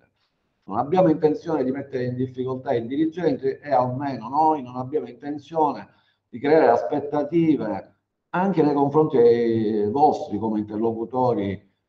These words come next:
che ovviamente seguono, seguono, seguono queste vicende, eh, di creare delle aspettative che poi non possono essere, eh, seguite. Almeno questa è la nostra logica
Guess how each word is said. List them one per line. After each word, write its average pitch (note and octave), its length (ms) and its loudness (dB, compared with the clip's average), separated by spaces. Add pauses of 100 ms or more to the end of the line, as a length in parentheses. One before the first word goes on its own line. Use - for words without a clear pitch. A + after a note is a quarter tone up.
che - 100 -8
ovviamente A2 440 0
seguono, G#2 720 -2
seguono, G#2 640 -2
seguono G2+ 400 -6
queste G2 320 -6
vicende, C3+ 1080 -6
eh, A#2+ 560 2
di C#3 140 -2
creare D3+ 560 8
delle C3+ 200 2
aspettative D#3 680 -2
che B2+ 140 0
poi C#3+ 140 -6
non A#2+ 160 -2
possono A#2+ 360 -10
essere, A2 840 -12
eh, F#2+ 480 -8
seguite. F#2 460 -10
Almeno B2 280 -6
questa C#3 260 -6
è A#2+ 40 0
la B2 120 0
nostra B2 360 -2
logica A2 680 2